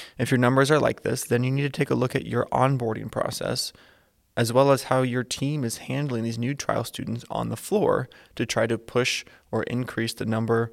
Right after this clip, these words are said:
or percentage of those, those, uh, first classes that actually end up enrolling.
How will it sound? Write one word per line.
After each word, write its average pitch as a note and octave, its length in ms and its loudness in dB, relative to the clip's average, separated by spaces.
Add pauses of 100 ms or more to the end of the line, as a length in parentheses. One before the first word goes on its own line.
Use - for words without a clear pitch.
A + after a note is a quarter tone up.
or - 140 -18
percentage A2 440 -2
of G#2 100 -6
those, A2 340 -4
those, A2 420 -6
uh, - 280 -6
first - 300 -4
classes A2 480 -4
that - 100 -2
actually - 520 -8
end A2 140 -4
up A2 160 -4
enrolling. A2 480 -6